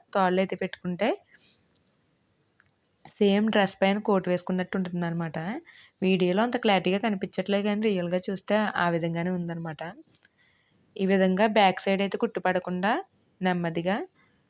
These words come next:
only ఫ్రంట్ వైపే కుట్టు పడేలాగా మడత పైన కుట్టు అయితే వేసుకోవాలండి.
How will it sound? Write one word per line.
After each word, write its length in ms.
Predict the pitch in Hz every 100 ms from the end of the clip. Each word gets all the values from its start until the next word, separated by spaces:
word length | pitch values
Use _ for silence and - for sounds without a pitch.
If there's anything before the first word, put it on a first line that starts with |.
| _ _ _ _ _ _ _ _
only 320 | 180 175 180
ఫ్రంట్ 280 | 190 202 185
వైపే 280 | 175 170 180
కుట్టు 240 | 180 196 -
పడేలాగా 460 | 175 170 170 185 240
మడత 300 | 226 185 -
పైన 220 | - 175
కుట్టు 220 | 202 202 175
అయితే 180 | 170 175
వేసుకోవాలండి. 680 | 180 170 - 170 160 156